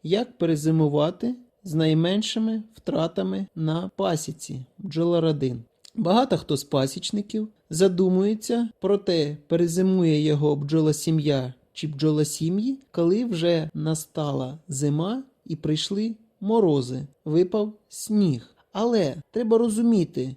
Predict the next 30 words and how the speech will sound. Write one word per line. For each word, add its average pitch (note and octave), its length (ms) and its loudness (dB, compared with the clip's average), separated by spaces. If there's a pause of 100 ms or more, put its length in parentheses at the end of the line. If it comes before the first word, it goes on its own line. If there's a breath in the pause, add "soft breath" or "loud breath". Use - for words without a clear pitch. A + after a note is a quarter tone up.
(140)
що D#3 240 -4
за D#3 140 0
це A#3+ 480 -4
треба C#3+ 500 -4 (220)
думати A3 500 0
набагато G3 580 0
раніше. G#3+ 760 0
В - 140 -20
травні, F3 720 0
в - 100 -20
червні, D#3+ 840 0
в D3 140 -8
липні, D3 560 0
в C#3+ 80 -8
серпні, D#3+ 600 -2
вересні D#3 640 0 (160)
і, F#3+ 120 -4
можливо, G3+ 460 4
в G3+ 80 2
жовтні, D3 640 4 (180)
але F3 480 -2 (200)
не D#3+ 220 2
в D#3 60 -6
січні C#3+ 760 -4 (160)
і E3+ 120 2
не D3+ 180 4
в B2+ 100 0
лютому C3+ 640 0 (100)
наступного D#3 760 -2
року. E3+ 420 -2